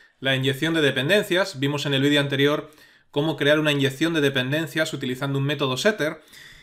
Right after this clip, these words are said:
Y vamos a ver en este vídeo algo muy relacionado, y es cómo hacer una inyección de campos. Es decir, cuando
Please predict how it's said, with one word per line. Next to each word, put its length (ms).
Y 60
vamos 260
a 60
ver 100
en 80
este 220
vídeo 560
algo 280
muy 120
relacionado, 580
y 60
es 220
cómo 380
hacer 200
una 120
inyección 760
de 220
campos. 760
Es 140
decir, 280
cuando 720